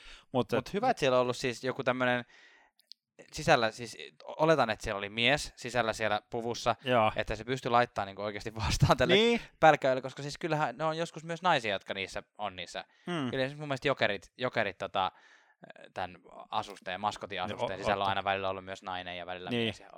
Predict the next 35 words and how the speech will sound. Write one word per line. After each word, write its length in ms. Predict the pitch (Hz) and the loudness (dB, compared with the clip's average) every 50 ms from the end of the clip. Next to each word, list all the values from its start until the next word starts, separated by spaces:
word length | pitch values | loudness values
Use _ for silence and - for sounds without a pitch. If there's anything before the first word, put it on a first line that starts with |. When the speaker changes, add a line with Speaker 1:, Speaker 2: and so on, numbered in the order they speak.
| - _ _ _ _ - | -20 _ _ _ _ -4
Speaker 1:
Joo, 220 | 120 117 110 104 | 0 2 2 4
se 120 | 101 - 139 | 4 4 4
oli, 120 | 135 127 | 4 4
me 260 | 120 131 - - 123 | 2 -2 -4 -4 -2
oltiin 320 | 113 110 107 113 110 113 123 | -2 0 0 -2 -4 -4 -4
viimeksi 300 | 120 113 110 107 - - | -2 -2 -2 -2 -4 0
K 40 | - 120 113 92 | 2 2 2 4
H 40 | 107 | 2
L-peliä 320 | 104 - - 98 98 95 | 2 0 0 0 0 0
katsomassa, 520 | 92 101 95 - - 104 98 95 - - 104 | -2 -4 -4 -6 -6 -8 -8 -8 -8 -10 -10
niin 80 | 101 | -10
se 120 | - - 113 | -6 -4 -4
oli, 120 | 101 95 - _ - - - - _ _ _ _ - | -4 -4 -6 _ -20 -20 -20 -20 _ _ _ _ -4
en 100 | 120 123 | 2 4
tiedä 120 | 131 127 | 4 6
kertoko 400 | - - 143 135 135 135 123 120 | 6 6 4 4 4 4 2 4
siltä, 240 | - 131 120 - 120 | 4 2 2 2 0
että 80 | - | -2
kuinka 200 | - 127 120 127 | -2 0 0 2
mielenkiintoinen 720 | 123 135 135 151 147 127 - - 170 131 147 - 185 139 | 4 6 8 8 6 6 4 2 4 4 6 6 6 8
peli 320 | - 156 156 151 151 139 123 | 10 10 12 12 10 8 6
oli, 140 | 123 123 113 | 4 4 2
kun 120 | 123 123 | 0 2
me 140 | 127 127 - - - - - | 2 2 0 -2 -6 -4 0
trivioitiin 640 | - 151 147 143 131 135 123 120 123 110 131 139 135 | 4 6 8 8 8 8 8 8 8 6 4 6 8
toisiltamme, 600 | 170 156 156 156 - 160 165 151 - 170 175 160 - | 10 10 10 10 8 4 0 2 2 0 0 2 4
että 280 | 175 175 - - - 160 | 2 2 2 2 -2 -2
onko 180 | 147 131 139 | 0 0 0
toi 240 | 127 - 139 131 123 - - - - 349 269 - | 2 4 4 4 4 2 0 0 0 0 2 6
maskottimies 800 | 135 131 139 135 - 120 110 - - 123 117 117 117 110 - - | 8 8 8 8 6 2 0 2 2 2 4 4 4 4 4 4
vai 100 | 120 113 - | 2 2 2
<laughs> 300 | 131 127 - - 175 151 | 2 0 0 0 0 2
Speaker 2:
Niin. 80 | - 143 | 4 4
Speaker 1:
nainen, 380 | 170 143 120 117 113 110 107 | 4 4 4 2 -2 -4 -4
mutta 280 | 104 104 101 - - 110 | -6 -8 -8 -6 -6 -6